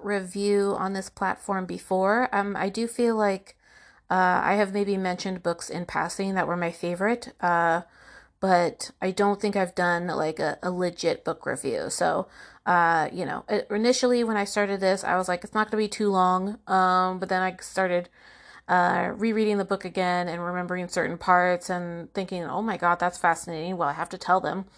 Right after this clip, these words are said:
I have to tell them this, that, that, that." You know, my A D H D brain was just s-, exploding with hyperfixations.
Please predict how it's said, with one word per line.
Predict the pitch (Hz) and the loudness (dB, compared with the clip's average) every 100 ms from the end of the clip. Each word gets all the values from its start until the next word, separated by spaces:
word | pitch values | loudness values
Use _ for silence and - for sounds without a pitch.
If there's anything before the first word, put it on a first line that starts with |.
| - - | -20 -6
I | - | -2
have | 196 | -2
to | 190 | 2
tell | 190 | 0
them | 175 151 | 0 0
this, | 170 202 202 | 2 2 0
that, | 170 180 180 | 0 0 0
that, | 170 175 180 | 2 2 2
that." | 175 180 190 - - - | 2 2 2 -4 -20 -10
You | 202 | -2
know, | 196 | 0
my | 185 | 0
A | - 220 | 0 0
D | 208 | 2
H | 196 - | 0 0
D | 196 185 | -4 0
brain | 185 180 180 | 0 -2 -4
was | - | -6
just | 165 - - _ _ - _ _ _ | -8 -10 -16 _ _ -20 _ _ _
s-, | - - - - - | -12 -8 -6 -6 -2
exploding | 233 - - 254 226 214 196 | -2 -2 2 6 6 6 4
with | 190 | 0
hyperfixations. | 180 175 - - - - - - - - | -4 -6 -8 -10 -12 -10 -10 -14 -14 -18